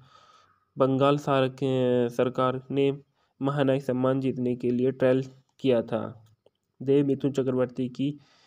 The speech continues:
की जगह बंगाली डांस रियलिटी शो में डांस, बंगला डांस में मैटर में भी रह चुके हैं। वे लोकसभा में सदस्य में जो चौदह, दो हज़ार चौदह पार्टी अखिल भारतीय तृणमूल कांग्रेस उम्मीदवार के रूप में घाटा निर्वाचन क्षेत्र में प्रतिनिधित्व रहे। जीवन और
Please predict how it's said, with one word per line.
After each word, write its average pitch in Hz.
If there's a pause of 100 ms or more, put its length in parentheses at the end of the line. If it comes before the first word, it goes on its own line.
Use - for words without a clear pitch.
(580)
की 156
जगह 139
बंगाली 131
डांस 131
रियलिटी 131
शो 131
में 131
डांस, 131
बंगला 127
डांस 123
में 135
मैटर 127
में 135 (1120)
भी 131 (380)
रह 135
चुके 127
हैं। 135
वे 135
लोकसभा 131
में 127
सदस्य 123
में 131
जो 135
चौदह, 135
दो 135
हज़ार 135
चौदह 135
पार्टी 127
अखिल 131
भारतीय 131 (340)
तृणमूल 131
कांग्रेस 131
उम्मीदवार 127
के 123
रूप 113
में 131 (440)
घाटा 127
निर्वाचन 131
क्षेत्र 127
में 131
प्रतिनिधित्व 123
रहे। 107
जीवन 131
और 139